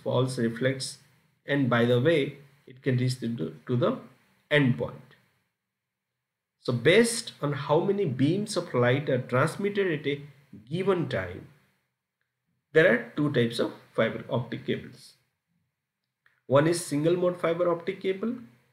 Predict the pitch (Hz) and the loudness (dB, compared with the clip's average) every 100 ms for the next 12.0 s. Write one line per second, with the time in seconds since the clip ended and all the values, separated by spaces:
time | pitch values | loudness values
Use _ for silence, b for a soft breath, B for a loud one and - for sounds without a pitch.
0 | _ _ _ _ 127 131 135 170 170 170 | _ _ _ _ 2 4 4 4 2 0
1 | 165 - _ - 123 147 170 160 151 - | -4 -12 _ 2 2 4 0 -2 -2 -6
2 | 90 - - 120 - - - _ _ _ | -8 -8 -8 -10 -12 -16 -20 _ _ _
3 | _ _ _ _ _ _ _ _ _ _ | _ _ _ _ _ _ _ _ _ _
4 | _ _ 117 107 113 110 113 127 160 165 | _ _ -8 -8 -10 -6 -2 0 -2 -6
5 | - - 135 170 170 180 185 190 190 - | -8 -2 -2 0 -4 -2 0 0 -2 -10
6 | - 123 131 143 - 120 98 - - _ | -8 -6 -4 -6 -6 -8 -8 -14 -20 _
7 | _ _ _ _ _ _ _ _ _ _ | _ _ _ _ _ _ _ _ _ _
8 | _ _ _ _ _ _ _ _ _ _ | _ _ _ _ _ _ _ _ _ _
9 | _ _ _ _ _ _ _ _ _ _ | _ _ _ _ _ _ _ _ _ _
10 | _ _ _ _ _ _ _ _ _ _ | _ _ _ _ _ _ _ _ _ _
11 | _ _ _ _ - 175 220 233 226 | _ _ _ _ -2 2 4 6 6